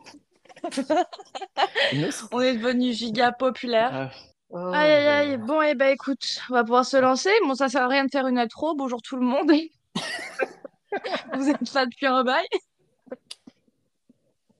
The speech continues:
Speaker 1: Hormis tout ça, on va quand même parler d'un, on va quand même parler sérieux, tu vois. <laughs> Cinq minutes. Oh, en plus, on voulait parler des réseaux sociaux parce que c'est toi qui m'as dit, euh, «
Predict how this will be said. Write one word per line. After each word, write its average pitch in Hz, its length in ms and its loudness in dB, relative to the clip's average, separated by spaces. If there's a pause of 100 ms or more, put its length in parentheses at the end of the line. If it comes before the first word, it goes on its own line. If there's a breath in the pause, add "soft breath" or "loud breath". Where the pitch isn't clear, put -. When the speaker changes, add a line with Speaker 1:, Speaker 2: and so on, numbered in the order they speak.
(460)
Speaker 1:
Hormis 262 360 2
tout 277 160 -4
ça, 294 340 4
on 277 60 0
va 240 120 2
quand 233 120 -2
même 269 180 2
parler 254 340 0
d'un, 262 180 -2 (1400 loud breath)
on 233 40 0
va 220 100 2
quand 247 120 -2
même 240 180 2
parler 240 340 2
sérieux, 247 400 -4
tu 302 100 -6
vois. 277 100 -2 (360)
<laughs> 415 120 0
Cinq 240 280 -4
minutes. 233 540 -6 (120)
Oh, 277 200 2
en 285 100 -2
plus, 403 200 0
on 320 100 -6
voulait 254 260 -8
parler 262 320 -4
des 233 120 -4
réseaux 233 240 -6
sociaux 254 360 -8
parce 277 200 -6
que 233 120 -6
c'est 220 160 -8
toi 285 160 -4
qui 277 140 -10
m'as 226 160 -2
dit, 247 280 -6
euh, « 190 120 -4